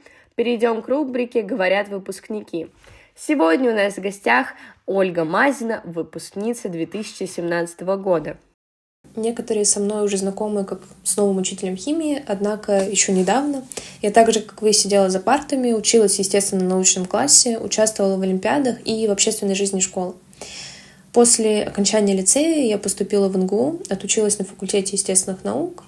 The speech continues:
Speaker 2: и на данном этапе своей жизни я пишу диссертацию, веду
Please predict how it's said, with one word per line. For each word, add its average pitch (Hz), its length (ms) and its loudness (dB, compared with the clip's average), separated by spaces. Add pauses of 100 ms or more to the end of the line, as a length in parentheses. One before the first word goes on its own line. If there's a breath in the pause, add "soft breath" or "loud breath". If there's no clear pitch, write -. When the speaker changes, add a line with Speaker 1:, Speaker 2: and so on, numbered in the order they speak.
(140)
Speaker 2:
и 208 260 2
на 190 120 0
данном 269 360 0
этапе 240 380 0
своей 208 260 4
жизни 196 520 2
я 185 340 0
пишу - 280 -8
диссертацию, 285 760 0 (560 loud breath)
веду 196 680 0